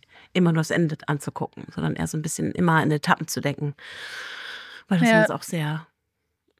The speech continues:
Speaker 1: erschlagend sein kann.
Speaker 2: Ja, aber da möchte ich noch ganz kurz einen Punkt von meiner, ähm, Therapeutin mit,
Speaker 1: Gerne.
Speaker 2: mit
Speaker 1: Ich freu mich auf,
Speaker 2: reingeben.
Speaker 1: ich freu mich auf solche Zitate.
Speaker 2: Ähm, weil ich auch irgendwann meinte, ich bin weniger stressresistent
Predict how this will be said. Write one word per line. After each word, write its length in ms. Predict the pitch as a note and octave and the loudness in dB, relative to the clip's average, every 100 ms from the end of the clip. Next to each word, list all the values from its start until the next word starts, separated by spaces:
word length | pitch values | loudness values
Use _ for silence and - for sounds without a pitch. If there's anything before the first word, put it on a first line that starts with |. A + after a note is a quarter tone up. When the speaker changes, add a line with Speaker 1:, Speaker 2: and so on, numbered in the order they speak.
| _ - | _ 0
Speaker 1:
erschlagend 420 | G3 F#3+ E3 D#3+ | 2 4 2 0
sein 140 | D3+ D#3 | -2 -2
kann. 260 | D3 C#3 _ - | -4 -6 _ -6
Speaker 2:
Ja, 140 | A3+ - | -6 6
aber 200 | A3+ A#3+ | 8 10
da 80 | B3 | 10
möchte 220 | B3+ C4 | 8 8
ich 60 | |
noch 120 | B3 A#3+ | 6 6
ganz 200 | B3 A#3+ | 2 2
kurz 200 | B3 - | -4 0
einen 160 | A#3 | 0
Punkt 280 | - B3 A#3+ | 2 2 2
von 100 | A#3 | 0
meiner, 480 | A3 A3 G#3+ G#3 - | 0 2 4 2 2
ähm, 260 | G#3+ G#3 G#3+ | 0 0 -2
Therapeutin 840 | G#3 G#3+ - C4+ - F#3+ G3 F#3 - | -2 -6 0 0 2 -2 -2 -2 0
mit, 120 | G3+ | 2
Speaker 1:
Gerne. 300 | F#3 F#3 F#3 | 6 6 6
Speaker 2:
mit 80 | G#3 | 4
Speaker 1:
Ich 60 | - | 4
freu 200 | A3+ A#3+ | 8 10
mich 140 | B3 | 10
auf, 60 | C4+ | 10
Speaker 2:
reingeben. 160 | C#4+ - | 8 6
Speaker 1:
ich 100 | - | 6
freu 180 | G3+ F#3 | 6 6
mich 100 | E3 | 6
auf 80 | E3 | 2
solche 200 | F3 E3+ | 2 2
Zitate. 340 | E3 F#3 F3+ | 2 6 10
Speaker 2:
Ähm, 440 | B3 B3+ C4 C4 D#4 - - - - - - - | 12 12 12 12 12 8 0 -8 -18 -16 -12 6
weil 160 | B3 | 8
ich 140 | C4+ - | 8 10
auch 180 | C4+ C#4 | 10 10
irgendwann 360 | B3+ C4 B3 | 8 8 8
meinte, 760 | A#3 A3+ B3 B3+ B3 A#3+ A#3 - _ _ | 8 10 8 8 8 10 8 4 _ _
ich 160 | A3+ - | -2 2
bin 180 | B3 A#3+ | 6 6
weniger 280 | A3 G3+ F#3 | 6 2 2
stressresistent 840 | - F3 E3+ G3 F#3+ G3+ A#3 - | -2 -4 -6 -6 -6 -4 -4 -4